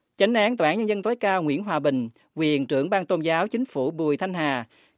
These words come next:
Các cựu quan chức an ninh của Bộ Công an cũng giữ vị trí lãnh đạo chủ chốt trong chính quyền cấp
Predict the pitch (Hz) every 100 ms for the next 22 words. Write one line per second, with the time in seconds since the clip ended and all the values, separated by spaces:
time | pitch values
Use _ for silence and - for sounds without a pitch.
0 | - 247 - 156 151 202 190 302 196 180
1 | 180 170 147 151 139 180 175 170 160 147
2 | _ 170 165 170 151 139 - 220 190 202
3 | 175 131 135 143 180 240 269 _ 180 175
4 | 147 208 196 151 123